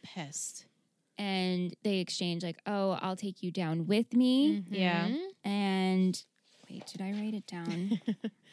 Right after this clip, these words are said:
Speaker 2: You were, you were not an innocent bystander
Speaker 1: Right.
Speaker 3: Yeah.
Speaker 2: by what happened.
Speaker 3: So they're both involved in something.
Speaker 2: I'm like, "Is this a rape? Is this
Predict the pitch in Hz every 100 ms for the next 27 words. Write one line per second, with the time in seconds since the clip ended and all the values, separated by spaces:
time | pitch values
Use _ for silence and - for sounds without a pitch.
0 | - - _ _ _ _ _ _ _ -
1 | _ _ _ _ - _ _ 214 226 214
2 | 202 196 - _ - 214 220 214 202 151
3 | - 175 170 180 - 165 - 175 - -
4 | - - - - 208 160 180 165 165 -
5 | 180 175 170 - 175 - 104 113 - -
6 | 202 190 185 175 196 196 202 180 180 165
7 | 170 170 170 - 160 156 139 87 82 185
8 | _ 190 175 175 180 180 185 170 180 180
9 | 277 - - _ _ _ _ 202 175 175
10 | 165 - -